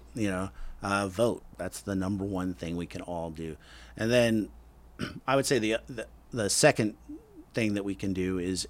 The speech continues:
in, you know, put your money where your mouth is, so to speak. If you are worried about, um, you know, how the military is treated, like for me, uh, like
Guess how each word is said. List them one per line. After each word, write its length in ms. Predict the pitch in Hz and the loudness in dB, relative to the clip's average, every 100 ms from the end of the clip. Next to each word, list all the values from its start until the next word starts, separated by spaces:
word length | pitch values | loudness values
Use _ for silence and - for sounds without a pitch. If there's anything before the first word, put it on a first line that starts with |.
| - | -2
in, 320 | 117 117 117 - - - - - | 2 4 2 -2 -20 -20 -20 -12
you 120 | - 113 | -2 2
know, 240 | 98 98 - - - - - - - - - - | 2 0 -8 -20 -20 -20 -20 -20 -20 -20 -20 0
put 220 | 143 135 | 0 2
your 60 | 120 | 2
money 240 | 104 107 | 4 4
where 140 | 95 95 | 4 2
your 80 | 90 | 2
mouth 260 | 85 85 | -2 -4
is, 180 | 65 71 | -8 -8
so 220 | - 95 | -6 -6
to 60 | 82 | -6
speak. 280 | - 80 - | -8 -10 -10
If 180 | 104 - | -12 -6
you 220 | 127 160 170 | -2 0 0
are 480 | 110 123 120 120 - - - - - - - | 2 4 4 0 -4 -18 -20 -20 -20 -20 -6
worried 440 | 113 131 147 135 | 4 8 8 8
about, 880 | 120 101 104 104 104 104 - - - - - | 6 4 4 4 2 0 -4 -8 -12 -18 -8
um, 800 | 113 101 95 92 90 90 90 98 - - - - - - - - | -2 0 -2 -4 -4 -4 -6 -8 -14 -20 -20 -20 -20 -20 -18 -6
you 100 | 101 | -4
know, 100 | 98 | -2
how 220 | - 110 | 0 0
the 80 | 98 | 2
military 440 | 104 104 - 90 | 2 0 -2 -6
is 80 | 87 | -6
treated, 280 | - 92 85 | -2 -2 2
like 160 | 90 - | 0 2
for 140 | 160 | 2
me, 260 | 190 82 85 | 2 0 -2
uh, 180 | 95 98 | -4 -4
like 160 | 92 | -6